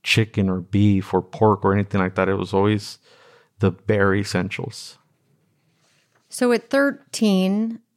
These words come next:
Speaker 2: on the steps of your junior high, Markham Junior High, right?
Speaker 1: Mm-hmm.
Speaker 2: You were jumped into a gang.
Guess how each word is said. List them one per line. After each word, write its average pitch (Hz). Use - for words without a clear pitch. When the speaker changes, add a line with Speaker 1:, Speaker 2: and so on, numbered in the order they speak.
Speaker 2:
on 190
the 185
steps 185
of 165
your 180
junior 165
high, 160
Markham 165
Junior 156
High, 147
right? 165
Speaker 1:
Mm-hmm. 135
Speaker 2:
You 196
were 190
jumped 175
into 165
a 156
gang. 143